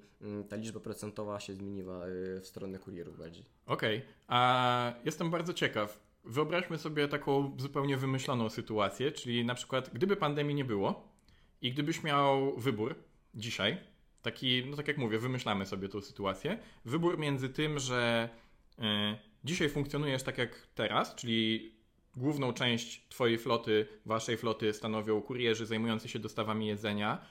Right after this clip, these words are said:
Speaker 2: albo kurierzy zajmujący się taksi, to jestem bardzo ciekaw, e, czy, czy, czy coś byś zmienił, czy chciałbyś, żeby to jakoś inaczej wyglądało, zakładając, że tej pandemii nie ma, czy raczej ten kierunek, w którym poszliście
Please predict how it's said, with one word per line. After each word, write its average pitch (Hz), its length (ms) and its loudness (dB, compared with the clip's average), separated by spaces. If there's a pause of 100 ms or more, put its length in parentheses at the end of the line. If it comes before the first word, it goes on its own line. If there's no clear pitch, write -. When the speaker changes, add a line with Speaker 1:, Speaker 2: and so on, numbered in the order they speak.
(240)
Speaker 2:
albo 127 400 4
kurierzy 123 500 -2
zajmujący 113 480 0
się 117 120 -4
taksi, - 520 -2 (260)
to - 60 -2
jestem 151 240 0
bardzo 165 220 0
ciekaw, 151 460 0 (320)
e, 120 340 0 (200)
czy, 127 540 4
czy, 139 200 -2
czy 143 140 -2
coś 143 180 0
byś 143 360 0
zmienił, 127 460 2
czy 123 120 -4
chciałbyś, 127 320 2
żeby 120 140 -2
to 127 100 0
jakoś 123 240 -2
inaczej 123 280 0
wyglądało, 127 480 2
zakładając, 170 460 2
że 156 80 -2
tej 156 120 0
pandemii 147 380 -2
nie 156 120 0
ma, 262 160 0 (260)
czy 175 160 2
raczej 180 400 4
ten 196 180 2
kierunek, 175 400 2
w - 40 -12
którym 151 300 0
poszliście 143 760 0